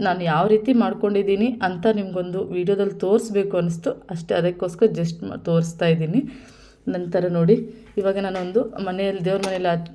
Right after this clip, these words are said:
ಲೈಟ್ ಆಫ್ ಮಾಡಿದ್ದೆ, ದೀಪಗಳು ಇದರಲ್ಲಿ ಬೆಳಕಲ್ಲಿ ಆವಾಗೇ ತೋರಿಸಿದ್ದು. ಇವಾಗ ಲೈಟ್ ಆನ್ ಮಾಡಿ ತೋರಿಸ್ತಾ ಇದ್ದೀನಿ. ಬಿಲ್ಪತ್ರೆ ನಮಗೆ ಮನೆ ಪಕ್ಕದಲ್ಲೇ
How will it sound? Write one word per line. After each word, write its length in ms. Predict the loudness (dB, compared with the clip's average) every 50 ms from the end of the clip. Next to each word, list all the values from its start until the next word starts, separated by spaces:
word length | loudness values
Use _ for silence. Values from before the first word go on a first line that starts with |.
| -12 -10 -6 -4 -2
ಲೈಟ್ 240 | -2 -2 0 0 0 0
ಆಫ್ 180 | 0 -2 -4 -6
ಮಾಡಿದ್ದೆ, 360 | -6 -2 -2 -2 -2 -2 -6 -6 -4
ದೀಪಗಳು 420 | -6 -4 -2 -4 -4 -2 -2 -2 -2
ಇದರಲ್ಲಿ 260 | -2 -2 -4 -4 -2 -2 -2
ಬೆಳಕಲ್ಲಿ 340 | -2 -2 -2 0 0 0 2
ಆವಾಗೇ 240 | 2 0 0 0 0 0 0
ತೋರಿಸಿದ್ದು. 420 | 0 -2 -2 -4 -4 0 2 2 2 2
ಇವಾಗ 220 | 0 0 0 0 -2 -4 -4 -6 -4 -2 0
ಲೈಟ್ 200 | 0 0 0 0 0
ಆನ್ 140 | 2 2 4 4
ಮಾಡಿ 180 | 4 4 2 0 -2 -8 -16 -20 -20 -20 -20 -20 _ -4 -2
ತೋರಿಸ್ತಾ 320 | -2 -2 -2 -4 -2 -2
ಇದ್ದೀನಿ. 180 | 0 0 0 -2 -4 -2 0
ಬಿಲ್ಪತ್ರೆ 480 | 0 0 0 -2 -2 -4 -4 -4 -4 -4 -2
ನಮಗೆ 240 | -4 -2 -2 -2 0 0
ಮನೆ 160 | 2 2 0 0 -4 -6
ಪಕ್ಕದಲ್ಲೇ 500 | -8 -8 -8 -4 0 2 2 4 2 2